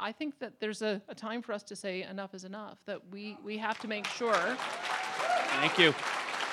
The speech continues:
Speaker 1: that we're keeping those dollars here.
Speaker 2: The last thing I'll ask you about, as I, I realize our, our time has, has elapsed here, and we're so glad that you,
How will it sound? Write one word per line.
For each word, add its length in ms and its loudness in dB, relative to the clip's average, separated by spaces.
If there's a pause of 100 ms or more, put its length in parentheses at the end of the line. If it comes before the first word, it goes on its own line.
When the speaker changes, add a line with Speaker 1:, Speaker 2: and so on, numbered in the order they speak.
Speaker 1:
that 100 10
we're 60 12
keeping 320 6
those 180 10
dollars 400 10
here. 240 8 (720)
Speaker 2:
The 400 10 (2000)
last 500 10 (360)
thing 200 10
I'll 160 12
ask 280 12
you 60 10
about, 220 10
as 120 6
I, 140 12
I 140 8
realize 580 10
our, 220 8
our 160 8
time 360 2
has, 380 2
has 220 -2 (140)
elapsed 380 6
here, 100 -2
and 80 -4
we're 60 -4
so 160 0
glad 300 8
that 60 -2
you, 280 -4